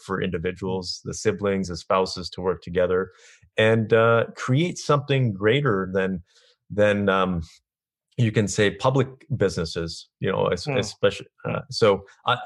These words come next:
Speaker 1: that's kind of in a nutshell. If I answered your question, hopefully I
Speaker 2: Yeah, oh,
Speaker 1: did.
Speaker 2: yeah, yeah, you definitely,
Speaker 1: Yeah.
Speaker 2: you definitely nailed it. I mean, I, I definitely like your, your particular answers to the questions, because not only are they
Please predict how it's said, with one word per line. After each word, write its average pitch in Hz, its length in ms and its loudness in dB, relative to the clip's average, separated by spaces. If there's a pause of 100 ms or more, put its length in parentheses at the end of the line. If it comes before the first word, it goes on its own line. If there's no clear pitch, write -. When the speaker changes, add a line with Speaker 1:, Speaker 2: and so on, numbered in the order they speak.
(380)
Speaker 1:
that's 165 220 2
kind 190 220 2
of 151 100 4
in 139 100 4
a 120 40 6
nutshell. 110 600 4
If 92 140 0
I 107 100 4
answered 110 300 -2
your 95 100 -4
question, 104 400 0
hopefully 95 320 -2
I 82 80 2
Speaker 2:
Yeah, 98 200 6
oh, 254 40 4
Speaker 1:
did. 151 120 2
Speaker 2:
yeah, 110 60 -10 (120)
yeah, 160 100 0
you 151 120 -2
definitely, 180 240 4
Speaker 1:
Yeah. - 60 2
Speaker 2:
you 127 40 -4
definitely 131 280 -6
nailed 123 260 0
it. 104 120 -4
I 120 60 -6
mean, 127 140 -2
I, 151 280 0
I 147 60 0
definitely 180 400 0 (320)
like 139 220 2 (140)
your, 135 240 -4
your 127 280 2
particular 135 400 -2
answers 127 340 0
to - 80 -8
the 120 80 -4
questions, 123 420 0
because 110 280 -4 (100)
not 156 160 2
only 160 160 4
are 131 100 6
they 113 140 -2